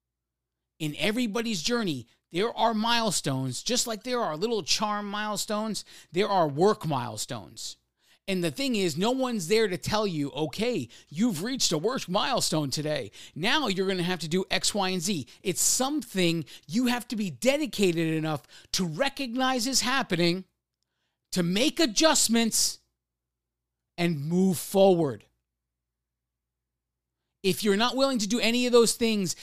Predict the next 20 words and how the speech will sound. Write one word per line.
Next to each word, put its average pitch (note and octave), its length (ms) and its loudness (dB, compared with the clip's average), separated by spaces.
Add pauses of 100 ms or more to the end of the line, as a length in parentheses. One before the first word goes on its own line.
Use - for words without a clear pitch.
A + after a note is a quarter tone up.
(100)
you G3 240 6
will A3+ 260 6
hit A3 240 -2
the F#3 80 2
wall, D3+ 540 4 (960)
you F3+ 240 2
will A#3 320 6
get A#3 200 2
frustrated, D#3 800 0 (800)
and A3+ 320 2
you A#3 140 4
will A3 340 6
eventually G3+ 720 0
quit G3+ 420 2 (140)
saying, F#3+ 720 2 (580)
"Oh, F#3+ 180 4
that F3+ 220 2
program C#3 380 -6
doesn't B2+ 340 -8
work." C3 380 -12